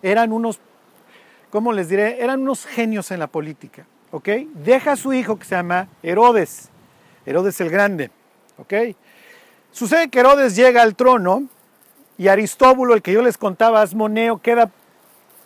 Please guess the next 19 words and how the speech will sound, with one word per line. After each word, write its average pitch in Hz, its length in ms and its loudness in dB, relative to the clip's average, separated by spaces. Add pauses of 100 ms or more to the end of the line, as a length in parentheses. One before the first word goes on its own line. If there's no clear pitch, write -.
fuera 220 240 4
de 202 140 0
la 202 160 2
película, 196 540 -2
pero 190 260 0
Asmoneo, 220 580 -6 (200)
este, 156 580 -4 (400)
este 208 180 -6
tipo 214 260 -4
<laughs> - 80 -12
tenía 202 200 -6
un 202 100 -8
hijo 196 220 -8
bastante 175 1000 -6 (880)
desquiciado 180 600 -4
que - 80 -20
se 175 80 -8
llama 170 160 -6
Antígono. 165 580 -8